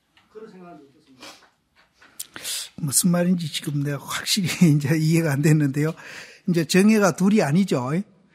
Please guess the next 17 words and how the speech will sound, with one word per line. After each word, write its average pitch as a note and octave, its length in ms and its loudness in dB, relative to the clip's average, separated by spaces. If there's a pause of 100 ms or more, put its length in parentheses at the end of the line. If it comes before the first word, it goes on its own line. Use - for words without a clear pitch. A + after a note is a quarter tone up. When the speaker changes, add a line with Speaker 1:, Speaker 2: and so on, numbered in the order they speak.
(180)
Speaker 2:
둘이가 G3 300 6
아닌데 E3+ 360 0
그 A#3 300 2
둘 A#3+ 260 6
아닌 A3+ 340 6
데서 A#3+ 480 6
Speaker 1:
정해가 B3 460 -16
둘이 A3+ 360 -20
아니다라고 G#3 1040 -12
얘기하는 E3+ 480 -20
것은 - 440 -20
Speaker 2:
예. C3+ 500 -2 (240)
Speaker 1:
정해를 A3 1200 -16 (120)
이야기하면서 F#3 1400 -20
Speaker 2:
예. C3 400 -2 (140)
Speaker 1:
정해된 A#3 800 -18
근본을 C4 840 -18